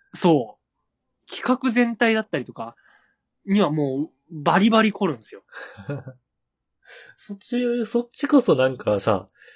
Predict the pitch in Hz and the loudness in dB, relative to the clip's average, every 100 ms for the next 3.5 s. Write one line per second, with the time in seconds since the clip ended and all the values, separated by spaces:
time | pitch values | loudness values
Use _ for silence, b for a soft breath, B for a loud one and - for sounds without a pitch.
0 | b b _ - 131 117 143 196 202 220 | b b _ -12 -12 -2 4 4 6 4
1 | 202 165 156 127 113 98 92 95 _ _ | 4 4 6 6 4 -2 -4 -10 _ _
2 | _ _ _ _ _ 190 202 175 185 160 | _ _ _ _ _ 2 4 4 0 -2
3 | 185 160 127 170 | -6 -8 -8 -14